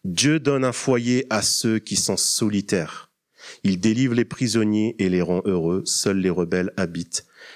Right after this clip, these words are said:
des lieux arides. Amen. Alors,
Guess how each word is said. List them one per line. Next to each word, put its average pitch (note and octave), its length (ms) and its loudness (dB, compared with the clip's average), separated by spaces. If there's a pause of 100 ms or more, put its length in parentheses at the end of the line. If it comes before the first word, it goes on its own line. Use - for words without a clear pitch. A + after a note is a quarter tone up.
(140)
des F2+ 140 2
lieux F2 360 -2 (140)
arides. E2+ 480 -2 (500)
Amen. E2 540 0 (1400)
Alors, C3+ 460 0